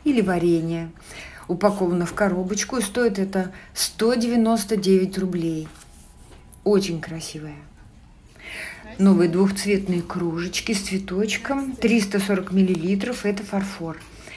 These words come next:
Даже в серединке два цвета. Очень красивое сочетание.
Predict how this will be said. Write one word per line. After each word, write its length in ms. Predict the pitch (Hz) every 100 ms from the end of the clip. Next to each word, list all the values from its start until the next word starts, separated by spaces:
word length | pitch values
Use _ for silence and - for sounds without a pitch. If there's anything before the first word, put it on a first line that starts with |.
| -
Даже 300 | 160 190 175
в 80 | 175
серединке 680 | - 165 175 160 233 247 214
два 300 | 156 175 196
цвета. 580 | - 165 170 165 165 156 151 - - -
Очень 380 | - 180 165 160
красивое 640 | 160 170 165 - 151 156
сочетание. 1000 | 151 - - - - 180 226 226 226 220